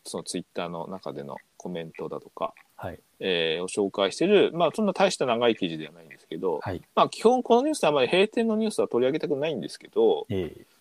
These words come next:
Speaker 1: まあ、井上さんは実は僕は、あの、昔の書店の時にネット二十一というその書店グループの中で、
Speaker 2: はい。
Speaker 1: えー、会議とかでも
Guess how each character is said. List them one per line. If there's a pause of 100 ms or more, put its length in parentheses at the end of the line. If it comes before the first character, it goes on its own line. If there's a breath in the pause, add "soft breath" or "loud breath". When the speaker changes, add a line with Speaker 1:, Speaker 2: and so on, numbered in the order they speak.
Speaker 1:
ま
あ、
井
上
さ
ん
は
実
は
僕
は、
あ
の、 (140)
昔
の
書
店
の
時
に
ネ
ッ
ト
二
十
一
と
い
う
そ
の
書
店
グ
ル
ー
プ
の
中
で、 (180)
Speaker 2:
は
い。 (220)
Speaker 1:
え (120)
ー、
会
議
と
か
で
も